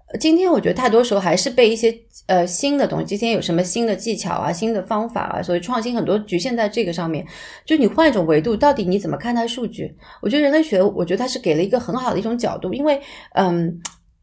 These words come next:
数据本身，人类学这个过程当中，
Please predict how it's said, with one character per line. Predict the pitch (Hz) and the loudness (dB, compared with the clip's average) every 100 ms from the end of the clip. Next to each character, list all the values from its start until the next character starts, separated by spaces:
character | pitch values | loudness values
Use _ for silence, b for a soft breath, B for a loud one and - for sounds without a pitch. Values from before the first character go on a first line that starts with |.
| _ | _
数 | - 339 302 | -4 -2 0
据 | 285 | 0
本 | 247 170 117 | 0 0 0
身， | - 233 208 - | -2 -2 -4 0
人 | 202 | 2
类 | 277 | 2
学 | 277 190 | 0 -2
这 | 262 | -4
个 | 214 | -4
过 | 175 247 | 0 0
程 | 180 175 | 2 -2
当 | 165 180 | 0 -2
中， | 180 190 185 | -2 -4 -4